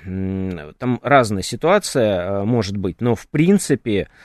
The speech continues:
на какую-то последнюю милю застройщик может построить, построить котельную, может быть. Но ещё раз говорю, в каждом случае нужно рассматривать, когда это эффективно или нет.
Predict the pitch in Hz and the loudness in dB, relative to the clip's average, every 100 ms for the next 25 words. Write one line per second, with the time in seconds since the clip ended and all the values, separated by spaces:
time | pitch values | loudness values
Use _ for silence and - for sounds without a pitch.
0 | - _ - 104 101 113 147 143 101 127 | -20 _ -6 0 0 0 0 0 0 -4
1 | - 139 123 110 113 170 208 127 95 - | -2 0 0 2 2 0 2 0 -2 -2
2 | 147 156 - 127 127 101 92 92 - - | -2 -2 -2 0 0 0 -4 -12 -14 -8
3 | 92 82 104 - 147 147 143 135 113 110 | -6 -6 -10 -2 0 2 0 -2 -2 -2
4 | 101 95 95 82 85 80 117 127 151 131 | 0 -2 -4 -6 -10 -6 -2 0 0 0
5 | 120 104 101 98 139 131 120 104 175 175 | 2 0 -2 -6 -4 -2 -2 -4 -6 -4
6 | 120 120 110 110 - 120 113 - 113 117 | -2 -2 -4 -6 -4 -6 -6 -8 -2 0
7 | 107 104 117 - 160 135 107 110 98 69 | 0 -8 -14 -10 -4 -2 -2 -4 -6 -8